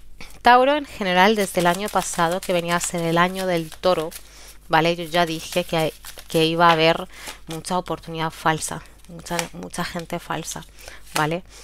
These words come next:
Mucha oportunidad y que había que saber diferenciarlo para gente, bueno, que hemos hecho cierta evolución, como que no nos ha costado mucho, pero que por lo visto este año t-,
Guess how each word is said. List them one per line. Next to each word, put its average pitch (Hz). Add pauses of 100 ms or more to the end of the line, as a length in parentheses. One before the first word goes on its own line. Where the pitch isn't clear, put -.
(3500)
Mucha 208
oportunidad 170
y 185
que 190
había 185
que -
saber 208
diferenciarlo 170
para 156
gente, 170
bueno, 170
que 165
hemos 156
hecho 175
cierta 170
evolución, 165
como 170
que 160
no 156
nos 170
ha -
costado 151
mucho, 156
pero 170
que -
por 165
lo 160
visto 160
este -
año 160
t-, -